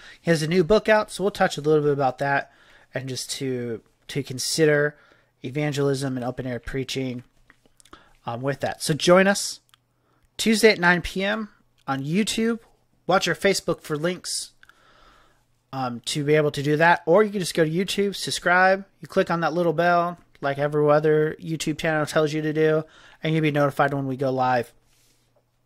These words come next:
um, there. But obviously, Facebook, we try to keep that Facebook kind of our announcement area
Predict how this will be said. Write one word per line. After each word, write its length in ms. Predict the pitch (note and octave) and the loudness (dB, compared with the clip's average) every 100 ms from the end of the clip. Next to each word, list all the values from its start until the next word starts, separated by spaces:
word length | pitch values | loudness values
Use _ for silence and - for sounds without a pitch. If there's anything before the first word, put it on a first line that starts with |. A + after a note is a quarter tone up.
| _ _ C#3 | _ _ -10
um, 260 | B2+ B2+ | -8 -8
there. 320 | B2 C#3+ B2+ - - - _ _ - | -4 -4 -4 -8 -18 -20 _ _ 2
But 100 | D#3 | 4
obviously, 500 | D3+ C#3+ - C#3 C3 | 4 2 0 -4 -4
Facebook, 680 | - C3+ - C3 - - - | -6 -6 -6 -8 -8 -16 -10
we 140 | C#3+ | -8
try 160 | - C3+ | -6 -6
to 60 | |
keep 240 | C3 C#3 - | -6 -10 -8
that 360 | B2+ A#2+ - _ _ _ | -6 -6 -8 _ _ _
Facebook 480 | - D3+ C#3 - B2+ | -6 -4 -4 -8 -10
kind 220 | C#3 B2+ | -8 -6
of 80 | B2 | -2
our 120 | D3 | -2
announcement 640 | C3 B2+ B2+ - B2+ B2 _ _ _ _ - | -2 -6 -8 -10 -10 -10 _ _ _ _ -8
area 480 | C3 B2+ B2+ B2+ | -4 -2 -2 -4